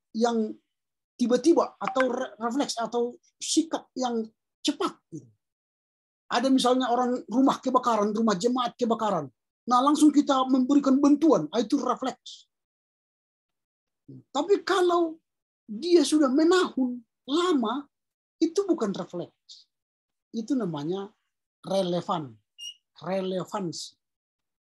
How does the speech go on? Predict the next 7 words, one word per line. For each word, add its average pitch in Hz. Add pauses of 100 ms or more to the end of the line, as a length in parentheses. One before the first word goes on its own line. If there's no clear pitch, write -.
(300)
Nah, 269
bagaimana 294 (640)
pengajaran 247 (800)
pergi 247
dan 226 (160)
menjadikan 226
murid, 240